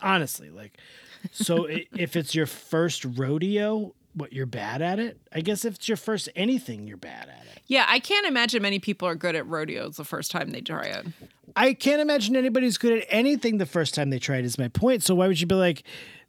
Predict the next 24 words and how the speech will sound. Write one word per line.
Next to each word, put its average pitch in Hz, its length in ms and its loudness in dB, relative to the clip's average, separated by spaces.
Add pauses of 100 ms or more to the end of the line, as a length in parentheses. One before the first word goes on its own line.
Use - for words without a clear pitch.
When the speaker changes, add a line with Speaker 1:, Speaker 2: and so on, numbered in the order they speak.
(140)
Speaker 1:
"This 143 300 -2
isn't 190 320 4
my 220 140 4
first 254 380 4
taekwondo 165 720 6
match"? 165 560 6 (380)
That 202 100 -4
would 240 100 -2
make 208 280 -2
more 254 120 -2
sense 226 380 2
in 160 80 2
the 139 80 2
moment. 226 520 2 (1080)
Speaker 2:
Yeah. 180 200 -2
Speaker 1:
Why 254 220 6
has 254 300 0
rodeo, 160 880 2 (300)
of 165 200 6
all 190 240 8
things, - 720 -2 (560)
become 175 840 4 (240)
the 147 160 4
nomenclature 147 1120 0